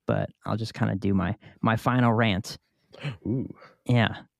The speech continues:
Speaker 1: This story for me rings the Bigfoot bell in my brain. No, I'm not saying that gorillas and Sasquatch are the same, but a missing portion of the greater ape family?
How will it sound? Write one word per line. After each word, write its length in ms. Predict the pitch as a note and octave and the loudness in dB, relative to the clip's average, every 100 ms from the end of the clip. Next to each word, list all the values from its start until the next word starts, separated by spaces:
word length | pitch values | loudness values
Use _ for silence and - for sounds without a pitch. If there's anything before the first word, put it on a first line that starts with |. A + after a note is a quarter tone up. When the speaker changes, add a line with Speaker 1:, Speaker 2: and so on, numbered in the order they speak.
| _ _ _ _ _ _ _ _ _ _ _ _ - | _ _ _ _ _ _ _ _ _ _ _ _ -2
Speaker 1:
This 160 | G3 G#3+ | 0 0
story 300 | - F3 D#3 | 2 2 2
for 180 | D3+ | 2
me 240 | B2+ B2+ B2 | 2 4 2
rings 500 | A#2+ B2 A#2+ A#2+ - | 2 4 6 4 2
the 80 | G#2+ | 0
Bigfoot 440 | A2 A2 - - | 0 0 -4 0
bell 220 | A2+ F#2+ | 2 2
in 80 | F#2+ | 2
my 100 | F#2+ | 0
brain. 400 | - - - - _ _ _ _ _ - | -2 -4 -4 -10 _ _ _ _ _ 0
No, 380 | B2+ C3 C3+ C3+ | 4 6 6 6
I'm 180 | C3 B2+ | 6 6
not 220 | A#2 - | 4 0
saying 460 | - A#2 A2+ A2 | 0 2 4 4
that 120 | G#2 C3 | 2 2
gorillas 440 | A2 G#2+ G#2 - | 2 4 4 2
and 100 | A2 | 0
Sasquatch 540 | - G2 F#2 G#2 G2+ | 2 0 0 -2 0
are 40 | F#2+ | -2
the 100 | F#2+ | -2
same, 460 | - F2 D2 - - - _ _ _ | -2 -4 -2 -4 -8 -20 _ _ _
but 120 | B2 | 2
a 40 | A#2 | 4
missing 380 | B2+ C3+ C3+ B2+ | 4 2 0 0
portion 420 | - C3+ - A#2+ | 0 -2 2 2
of 80 | G#2 | 2
the 80 | |
greater 380 | A2+ A#2 A#2+ A#2+ - | 2 2 4 2 2
ape 200 | B2 - | -2 0
family? 500 | A#2+ C3+ F3 F#3+ | 2 4 6 4